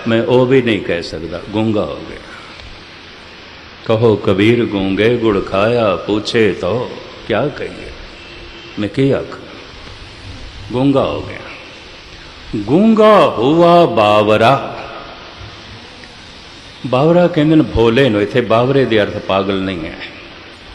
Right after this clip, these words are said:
ਭੋਲਾ। ਜੋ ਭਾਵਨਾ ਨਾਲ ਭਰ ਗਿਆ, ਭਰੋਸੇ ਨਾਲ ਭਰ ਗਿਆ, ਭਾਵਨਾ ਨਾਲ, ਭਰੋਸੇ ਨਾਲ ਭਰਿਆ ਹੋਇਆ ਮਨੁੱਖ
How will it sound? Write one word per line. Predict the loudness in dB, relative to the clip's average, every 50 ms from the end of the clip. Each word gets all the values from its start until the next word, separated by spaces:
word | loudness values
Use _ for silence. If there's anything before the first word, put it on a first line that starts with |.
| -18 -18 -18 -20 -20 -20 -20 -16 -10 -6
ਭੋਲਾ। | -4 -4 -2 -4 -4 -6 -10 -12 -14 -14 -14 -16 -18 -20 -20 -20 -20 -20 -20 -20 -20 -18 -18 -18 -18 -20 -20 -20 -20 -20 -20 -20 -20 -20 -20 -20 -20 -20 -20 -20 -20 -20 -20 -20 -20 -20 -20 -20 -20 -16 -12 -4
ਜੋ | 0 2 2 2
ਭਾਵਨਾ | 2 0 0 2 4 4 4 6 6 6 6 6
ਨਾਲ | 6 4 2 2 0
ਭਰ | -2 -2 -4 -4 -2
ਗਿਆ, | 0 0 0 0 0 0
ਭਰੋਸੇ | -2 -2 -2 0 0 0 0 0 0 2
ਨਾਲ | 2 2 2 2 0
ਭਰ | -2 -2 -4 -4 -2
ਗਿਆ, | 0 0 0 0 -2
ਭਾਵਨਾ | -4 -6 -2 0 0 2 2 2 2 2 2
ਨਾਲ, | 2 0 0 0 -2
ਭਰੋਸੇ | -2 -2 0 0 0 0 0 0 0
ਨਾਲ | 2 2 2 0 0
ਭਰਿਆ | -2 -4 -2 0 2 2 2
ਹੋਇਆ | 2 2 2 0
ਮਨੁੱਖ | 0 0 -2 -2 -2 -4